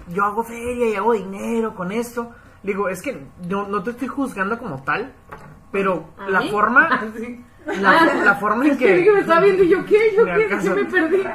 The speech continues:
Speaker 1: La forma en que estás haciendo
Speaker 2: Ratera.
Speaker 1: <laughs> Ratera. La forma en que estás haciendo dinero, o sea, yo no lo juzgo, o ya lo estoy juzgando al, al decirte,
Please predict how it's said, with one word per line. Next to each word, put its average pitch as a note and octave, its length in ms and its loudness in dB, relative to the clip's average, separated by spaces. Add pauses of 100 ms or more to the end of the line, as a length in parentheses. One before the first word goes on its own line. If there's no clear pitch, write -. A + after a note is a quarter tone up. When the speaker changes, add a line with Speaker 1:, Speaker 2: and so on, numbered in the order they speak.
Speaker 1:
La G#3 140 2
forma A3 320 2 (100)
en G#3+ 220 -4
que F#3+ 80 -6
estás G3+ 240 -2
haciendo A#3 280 0
Speaker 2:
Ratera. A#3+ 280 0
Speaker 1:
<laughs> C#4 540 2
Ratera. F3+ 1000 4 (400)
La A3+ 160 2
forma A3+ 320 -2
en E4+ 60 -12
que C4 60 -10
estás G3 160 -4
haciendo A3+ 240 -4
dinero, G#3 520 -2
o F#3 60 -14
sea, F#3+ 120 -4 (120)
yo F#3 100 -2
no G#3+ 80 0
lo C4+ 140 0
juzgo, B3 600 -2
o D3+ 120 -10
ya D#3 160 -2
lo F3+ 60 0
estoy F3+ 160 -8
juzgando F#3 420 -2
al, D#3 200 -2
al C#3+ 120 -6
decirte, F#3+ 480 -6